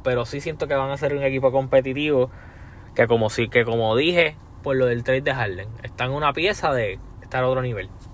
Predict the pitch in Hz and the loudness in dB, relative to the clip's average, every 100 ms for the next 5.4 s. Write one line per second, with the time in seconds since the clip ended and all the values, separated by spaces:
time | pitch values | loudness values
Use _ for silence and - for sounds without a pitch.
0 | - 117 - 110 120 127 113 - - - | -10 -8 -8 -4 2 2 2 -8 -16 -16
1 | - 107 123 135 131 131 131 123 120 113 | -8 -6 -2 0 0 0 -2 -4 -4 -4
2 | 110 113 110 110 135 139 127 117 110 - | -6 -6 -4 0 0 0 -2 -6 -10 -14
3 | - 117 - 120 117 113 131 208 185 151 | -4 -4 -2 0 2 2 2 0 2 2
4 | 127 117 113 113 120 135 123 123 - 110 | 0 -2 -2 0 0 2 0 0 -2 -2
5 | 117 156 175 156 | 0 2 2 2